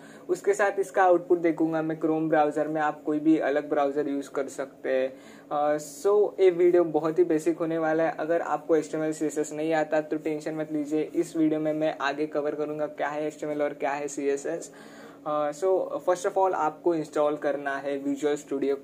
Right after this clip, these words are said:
Code और अगर नहीं आपके laptop या पीसी में तो link, अ, मैंने description box में दी है।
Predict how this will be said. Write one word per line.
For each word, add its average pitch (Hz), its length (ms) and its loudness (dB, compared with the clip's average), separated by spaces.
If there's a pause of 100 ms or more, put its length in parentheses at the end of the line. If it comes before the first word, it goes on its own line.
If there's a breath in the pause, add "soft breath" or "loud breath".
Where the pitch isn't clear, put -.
(100)
Code 165 240 0 (480 loud breath)
और 165 140 -2
अगर 180 200 2
नहीं 185 320 0
आपके 160 380 -2
laptop 160 500 0
या 160 80 2
पीसी 160 320 0
में 160 260 -4
तो 170 200 2
link, 160 720 -2
अ, - 20 -4
मैंने 147 460 -2
description 156 580 -2
box 147 260 -2
में 151 120 -6
दी 143 200 -4
है। 147 280 -2